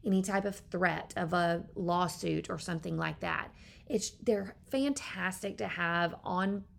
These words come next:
call for any legal matter that comes up. It's really hard in the moment when you have a legal matter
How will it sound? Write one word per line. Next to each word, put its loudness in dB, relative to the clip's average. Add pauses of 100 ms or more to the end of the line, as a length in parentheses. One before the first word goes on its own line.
(140)
call 4 (320)
for 6 (120)
any 4
legal 4
matter 2
that -2
comes -4
up. -2 (560)
It's 10
really 4
hard 4
in 0
the 4
moment 2
when 2
you 0
have 0
a 0
legal 2
matter 0